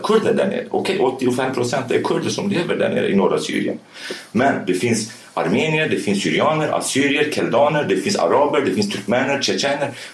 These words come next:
Det är, och alla lever som bröder. Jag har träffat många. Jag, jag vet många turkmener som är, är krigare i Y P G och Y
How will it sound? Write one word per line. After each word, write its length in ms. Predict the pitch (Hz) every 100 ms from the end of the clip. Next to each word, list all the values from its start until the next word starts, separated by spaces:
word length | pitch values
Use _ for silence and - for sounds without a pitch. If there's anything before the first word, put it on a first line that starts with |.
| -
Det 140 | 117
är, 120 | - - - - -
och 280 | 98 -
alla 180 | 190 202
lever 300 | - 208 190
som 180 | - 135
bröder. 280 | 170 196 123
Jag 80 | 143
har 80 |
träffat 380 | 156 170 196 190
många. 300 | 107 82 76
Jag, 140 | 104 131 -
jag 140 | 127
vet 240 | - 123 -
många 280 | 147 151 127
turkmener 420 | 123 123 156 160
som 240 | 120 120 104
är, 200 | - -
är 80 | 151
krigare 400 | 143 139 123 101
i 220 | 160 131
Y 120 | 104 -
P 80 | 95
G 220 | - -
och 100 | 92
Y 120 | 82